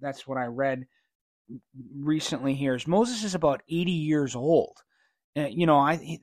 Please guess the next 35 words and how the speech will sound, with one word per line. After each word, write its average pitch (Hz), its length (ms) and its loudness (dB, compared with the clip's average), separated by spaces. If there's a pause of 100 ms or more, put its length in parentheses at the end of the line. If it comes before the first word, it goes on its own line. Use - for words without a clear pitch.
he 214 180 4
left 196 280 6
Egypt 160 380 0
a 135 140 4
lot 143 340 2
younger 151 360 0
man 127 500 0 (460)
and, 147 260 -2
and 143 180 0
was 131 140 -2
gone 165 240 2
a 151 100 4
long 147 360 0
time 156 400 -2
before 147 400 -2
God 139 400 -4
used 156 360 -6
him 127 200 -2
the 120 80 -4
way 131 160 0
that 131 160 -4
he 104 160 -12 (100)
could. 151 320 2 (560)
And 180 300 2 (260)
I 175 140 -2
just 196 180 -2
want 185 260 0
you 175 80 -2
to 170 80 0
know 180 140 0
you 160 140 -2
gotta 160 240 -4
stick 170 320 -6
with 180 240 0
it. 107 160 -6